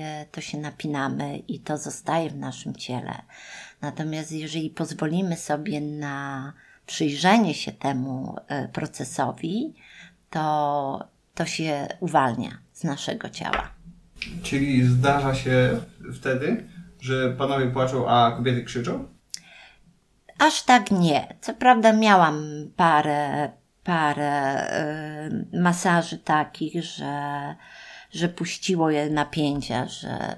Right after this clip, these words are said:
Speaker 1: że ktoś przez cały masaż płakał. Ale to jakby, y, nie jest jakby regułą.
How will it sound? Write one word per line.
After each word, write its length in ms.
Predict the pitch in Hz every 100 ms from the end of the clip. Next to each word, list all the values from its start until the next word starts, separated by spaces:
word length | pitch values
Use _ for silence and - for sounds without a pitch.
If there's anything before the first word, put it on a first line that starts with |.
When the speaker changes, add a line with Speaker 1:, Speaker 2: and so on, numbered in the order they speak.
| -
Speaker 1:
że 220 | 170 165
ktoś 320 | - - 151 -
przez 580 | - 160 151 - - -
cały 280 | 165 147 143
masaż 500 | 135 135 - 123 -
płakał. 680 | - 147 - - - - - - - - - - -
Ale 360 | 196 208 220 220 - -
to 140 | 208
jakby, 380 | 196 180 175 180
y, 840 | 170 175 165 190 - 185 185 180
nie 220 | 214 208
jest 200 | 196 175
jakby 560 | 175 170 165 165 160 165
regułą. 760 | 185 190 196 175 156 127 156